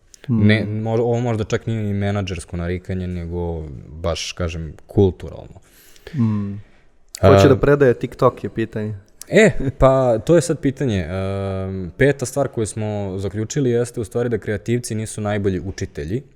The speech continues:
Speaker 2: Odnosno, e, znaš ono pitanje koje smo, koje se uvek postavlja kao od koga je bolje da učiš vožnju? Da li od, e, Zokija koji radi u lokalnoj, e, autoškoli ili od Michaela Schumachera?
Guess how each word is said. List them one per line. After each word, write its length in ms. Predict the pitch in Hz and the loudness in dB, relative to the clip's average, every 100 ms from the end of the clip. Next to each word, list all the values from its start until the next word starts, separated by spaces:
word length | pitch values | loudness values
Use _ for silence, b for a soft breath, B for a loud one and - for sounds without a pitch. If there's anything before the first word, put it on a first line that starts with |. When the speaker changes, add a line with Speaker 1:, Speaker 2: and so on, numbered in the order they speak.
| _ - | _ -6
Speaker 2:
Odnosno, 760 | 104 104 95 101 98 95 92 87 98 95 95 92 | -4 -4 -6 -6 -6 -4 -8 -8 -8 -6 -6 -6
e, 20 | |
znaš 260 | 92 139 151 | -4 -4 -2
ono 140 | 190 | -4
pitanje 420 | - - - 170 120 | -4 -6 -6 -6 -4
koje 200 | 120 110 | -4 -4
smo, 380 | 117 113 107 - 104 104 | -6 -8 -8 -8 -10 -10
koje 200 | 104 107 | -6 -6
se 160 | - 101 | -6 -2
uvek 200 | 131 - | -2 -2
postavlja 400 | 113 113 151 127 | -4 -4 -2 -4
kao 160 | - 113 | -2 -4
od 80 | |
koga 220 | - 123 135 | 0 0 2
je 80 | |
bolje 280 | 107 113 107 | 2 2 2
da 120 | 101 | 0
učiš 440 | 98 101 98 98 - | -4 -6 -6 -8 -6
vožnju? 460 | 87 85 80 69 - b b b b | -2 0 0 -4 -16 b b b b
Da 220 | 107 131 | 6 8
li 180 | 147 143 | 8 4
od, 240 | 123 117 104 | 2 0 0
e, 40 | 104 104 104 104 | 0 0 0 -2
Zokija 460 | 101 120 120 110 98 | 2 4 4 2 -2
koji 200 | - 101 | 0 0
radi 220 | 104 98 | 0 0
u 40 | |
lokalnoj, 800 | 98 101 - 104 95 92 90 87 | -2 -4 -4 -4 -2 -2 -2 -4
e, 60 | 85 | -6
autoškoli 800 | 87 101 98 98 - 127 165 180 | 0 2 2 -2 -6 2 4 4
ili 240 | 135 135 123 | 4 4 4
od 60 | 107 | 2
Michaela 300 | 104 - 95 | 0 -2 -8
Schumachera? 520 | 87 82 76 - | -8 -8 -10 -14